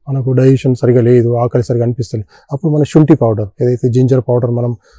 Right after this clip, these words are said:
వాటర్‌లో వేసుకొని చిన్న కషాయం type కొంచెం ఉడకబెట్టి అది తీసుకున్నప్పుడు సుఖ మీకు డైజెషన్ improve అయ్యే chances ఉంటాయి. ఇలాంటి వాటర్ మీద ఏదైనా సంస్కారం చేసి మనం వాటర్ కొద్దిగా తీసుకున్నప్పుడు, కానీ దాని main ఏదైతే property గురు property అని ఉన్నది, water is heavy అనమాట.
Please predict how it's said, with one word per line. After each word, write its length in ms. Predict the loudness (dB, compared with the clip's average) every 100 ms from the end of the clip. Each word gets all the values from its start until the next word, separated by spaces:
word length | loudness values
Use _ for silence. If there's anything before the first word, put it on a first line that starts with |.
| 0
వాటర్‌లో 260 | 0 2 0
వేసుకొని 320 | 0 -2 -2
చిన్న 220 | 0 0
కషాయం 380 | 0 -2 0 0
type 240 | 0 -2
కొంచెం 240 | -2 -4 -2
ఉడకబెట్టి 380 | 0 0 0 -2
అది 80 | -4
తీసుకున్నప్పుడు 440 | -4 -4 -6 -6
సుఖ 140 | -6 -6 -8 -14 -6 -6
మీకు 120 | -2
డైజెషన్ 380 | 2 2 2 0
improve 260 | 0 2 0
అయ్యే 240 | 0 -6
chances 280 | -6 -8 -10
ఉంటాయి. 220 | -12 -14 -16 _ _
ఇలాంటి 220 | -6 -6 -8
వాటర్ 340 | -6 -4 0 4
మీద 160 | 6
ఏదైనా 260 | 6 4 2
సంస్కారం 500 | 2 -2 2 2 4
చేసి 200 | 2 -2
మనం 160 | -4 0
వాటర్ 240 | 0 0
కొద్దిగా 240 | -2 0
తీసుకున్నప్పుడు, 540 | 0 0 -4 -2 -4 -8 _ _ _
కానీ 180 | 2 2
దాని 280 | 4 4 4
main 380 | 4 6 6 4
ఏదైతే 260 | 2 0 2
property 560 | 2 4 4 4 2 2 0 -2 -2 2
గురు 120 | 4 4
property 400 | 4 2 0 -2
అని 100 | -4
ఉన్నది, 280 | -6 -8 -10 -6
water 220 | -4 2
is 140 | 2 2 2
heavy 240 | 4 6 4
అనమాట. 360 | 2 -6 -8